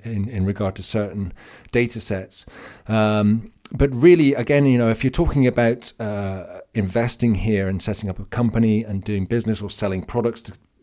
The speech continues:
uh, consumers, that kind of national or even provincial data is not necessarily what you need now. You need much more sort of localized, uh, understanding of, of who your consumers are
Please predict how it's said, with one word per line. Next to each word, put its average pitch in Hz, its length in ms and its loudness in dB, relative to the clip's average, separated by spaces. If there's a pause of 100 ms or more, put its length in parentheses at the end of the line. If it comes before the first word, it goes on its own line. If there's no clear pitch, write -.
(100)
uh, 101 140 -6
consumers, 101 640 0 (720)
that 180 180 0
kind 180 160 4
of 131 260 2
national 139 500 4
or 123 140 4
even 139 220 2
provincial 117 640 2
data 101 540 -6 (360)
is 120 180 -2
not 147 200 2
necessarily 117 500 0
what 123 300 -2
you 117 100 0
need 123 320 4
now. 101 200 0
You 104 200 0
need 127 320 2
much 120 360 0
more 104 240 0
sort 107 160 -10
of 101 120 -8
localized, 110 960 2 (120)
uh, 104 320 -4
understanding 110 600 2
of, 90 280 -8
of 104 160 -8
who 139 200 0
your 117 200 2
consumers 104 560 0
are 101 300 0